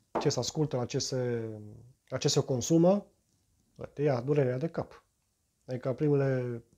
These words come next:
o sută de plăceri muzicale și așa, sunt manele. Apoi vin tot felul de tâmpenii astea, de stand-up, stand-up-uri,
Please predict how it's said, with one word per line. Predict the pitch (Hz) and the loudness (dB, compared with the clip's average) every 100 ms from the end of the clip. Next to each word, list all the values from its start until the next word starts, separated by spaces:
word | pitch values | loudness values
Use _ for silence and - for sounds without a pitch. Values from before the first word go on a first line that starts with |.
| - | -4
o | 135 | -2
sută | 131 147 143 | 0 2 2
de | 135 131 123 120 117 _ _ _ _ _ _ _ | 4 4 2 -2 -8 _ _ _ _ _ _ _
plăceri | - 156 - 170 143 - - _ _ _ _ _ _ _ _ _ _ | 10 10 12 10 10 6 -14 _ _ _ _ _ _ _ _ _ _
muzicale | 151 147 139 - 160 147 | 4 6 6 8 8 10
și | 131 - | 6 2
așa, | 135 - 247 233 - _ - 180 | 0 6 6 4 -2 _ -6 -4
sunt | 175 208 | 4 8
manele. | 196 190 175 104 98 _ _ _ _ _ _ _ _ _ _ - | 12 12 12 6 -4 _ _ _ _ _ _ _ _ _ _ -10
Apoi | 147 175 156 | 0 4 6
vin | 160 151 135 | 6 6 4
tot | 147 143 | 0 2
felul | 143 | 4
de | 131 | 4
tâmpenii | 127 143 131 143 127 | 0 -2 0 2 2
astea, | 120 - 113 | 0 -4 -10
de | 110 113 113 117 | -8 -8 -8 -12
stand-up, | 113 - _ _ 156 135 131 143 - | -16 -20 _ _ 4 6 6 6 6
stand-up-uri, | - 151 143 139 - 123 123 120 | -2 0 2 2 0 -4 -4 -6